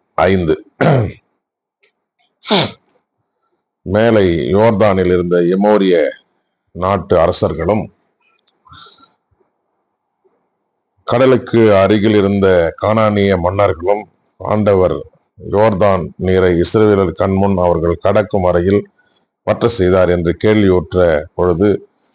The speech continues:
அவர்கள் இதயங்கள் கலக்கமுற்றன. இஸ்ரவேலர் முன் அவர்கள்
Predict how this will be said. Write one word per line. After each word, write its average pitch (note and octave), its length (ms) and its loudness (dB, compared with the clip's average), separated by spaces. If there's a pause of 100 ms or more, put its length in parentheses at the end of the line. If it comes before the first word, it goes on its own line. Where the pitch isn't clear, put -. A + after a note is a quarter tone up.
(280)
அவர்கள் G#2 300 2
இதயங்கள் G#2 760 2 (680)
கலக்கமுற்றன. G#2+ 920 0 (400)
இஸ்ரவேலர் A2 520 2
முன் G#2 240 0
அவர்கள் F#2 640 0